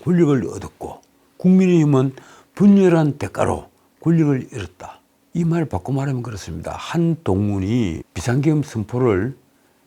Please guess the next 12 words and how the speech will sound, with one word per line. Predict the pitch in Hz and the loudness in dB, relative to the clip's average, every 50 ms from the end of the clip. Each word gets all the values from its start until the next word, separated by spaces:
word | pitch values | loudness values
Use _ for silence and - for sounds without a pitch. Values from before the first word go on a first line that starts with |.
| _ _ _ _ _ _ - | _ _ _ _ _ _ -6
내란이라고 | 87 87 90 92 101 117 139 143 143 160 - - 190 151 139 139 131 147 156 151 160 139 - - _ - - | -2 0 2 2 4 4 4 2 0 0 -2 -4 -2 0 0 0 0 0 2 2 2 2 0 -6 _ -10 -6
얘기하면서, | 95 90 82 101 95 92 87 78 - 80 71 | -6 -4 -2 -2 -2 -2 -4 -4 -6 -8 -8
내란을 | 76 80 92 98 113 123 131 127 | -4 -2 0 0 0 0 -2 -2
자백했다고 | 123 143 135 139 151 156 156 151 - 151 143 131 | -2 -4 -4 -2 -2 -4 -4 -4 -4 -4 -4 -4
하면서 | 123 - 123 113 113 104 95 - - 98 92 95 90 76 67 - | -6 -6 -6 -4 -4 -4 -4 -6 -4 -4 -2 -2 -2 -4 -6 -10
탄핵소추에 | - - 107 120 123 120 - - _ - 131 107 | -8 -6 -4 -4 -4 -6 -8 -16 _ -8 -8 -8
가담을 | - - 85 95 98 110 123 139 143 135 | -8 -8 -6 -4 -2 0 0 0 0 0
한 | 135 147 135 | -2 -2 -2
바람에, | 107 101 87 90 82 78 71 73 - _ _ _ _ _ _ _ _ _ _ _ _ - _ | -4 -4 -6 -4 -6 -6 -8 -10 -12 _ _ _ _ _ _ _ _ _ _ _ _ -20 _
한동훈, | _ - 107 107 98 110 113 120 113 110 | _ -8 -6 -4 -4 -2 -2 -4 -4 -4
안철수 | - 120 107 - - 113 - - 117 101 - | -6 -8 -10 -10 -10 -12 -10 -8 -10 -10 -6
등이, | - 107 107 107 95 82 78 90 120 | -4 -2 0 0 0 -2 -4 -6 -8